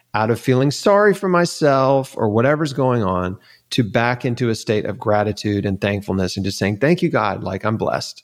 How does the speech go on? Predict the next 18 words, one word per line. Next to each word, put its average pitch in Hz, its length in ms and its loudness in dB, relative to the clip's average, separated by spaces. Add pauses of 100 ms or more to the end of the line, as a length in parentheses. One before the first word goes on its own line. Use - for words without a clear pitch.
(120)
You 110 60 0
know 98 100 2
what? 107 280 0 (300)
Yeah, 226 200 4
I 147 80 2
got 165 180 0
some 175 120 0
problems. 156 460 0
I - 40 0
got 139 140 -2
some 123 100 -2
difficulties. 139 600 0
I 127 40 0
got 117 140 -2
some 113 100 -6
frustrations, 113 500 -2
but 113 200 -2 (380)
man, 160 480 2